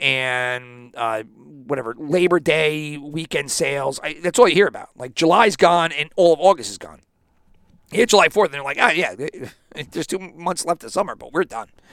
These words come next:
At least from the retail calendar, because we kick into full drive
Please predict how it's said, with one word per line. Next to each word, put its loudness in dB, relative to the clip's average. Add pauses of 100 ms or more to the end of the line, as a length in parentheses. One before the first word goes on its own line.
(460)
At 0
least -6
from -8
the -8
retail -8 (320)
calendar, -6 (360)
because -4
we -4
kick 0
into -8
full 4
drive -2